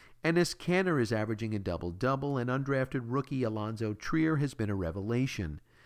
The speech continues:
The six-foot-five shooting guard has carved out major minutes, even in crunch time, due to his inspiring play.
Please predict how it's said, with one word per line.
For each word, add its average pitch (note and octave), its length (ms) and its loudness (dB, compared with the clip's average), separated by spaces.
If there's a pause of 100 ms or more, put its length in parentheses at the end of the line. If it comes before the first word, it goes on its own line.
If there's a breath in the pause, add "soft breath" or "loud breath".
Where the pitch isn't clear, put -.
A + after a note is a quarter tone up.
(300 soft breath)
The C#3+ 80 2
six-foot-five D#3+ 760 2
shooting D#3 320 0
guard C#3+ 240 4
has C#3 140 -6
carved C3 340 0
out A#2+ 220 0
major G2+ 340 -2
minutes, D3+ 480 0
even D#3 280 0
in C#3 140 -2
crunch - 440 -2
time, G#2 320 -4
due F#2+ 160 -6
to F#2+ 220 -8
his F#2 160 -6
inspiring E2 680 -6
play. A#2 480 0